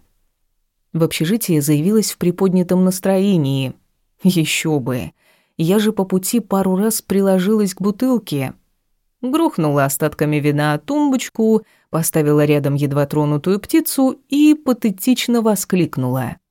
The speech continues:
«Братва, налетай!»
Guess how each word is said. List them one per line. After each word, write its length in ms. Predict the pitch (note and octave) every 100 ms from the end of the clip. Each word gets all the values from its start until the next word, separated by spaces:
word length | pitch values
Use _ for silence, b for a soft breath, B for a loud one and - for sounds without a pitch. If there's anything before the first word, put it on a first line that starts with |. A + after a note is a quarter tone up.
| _ _ _ _ _ _
«Братва, 720 | E3 F#3 F#3 F#3 F3+ F3+ G#3+ - _ _ -
налетай!» 800 | F3 F#3 G3 F#3+ G#3+ F3 -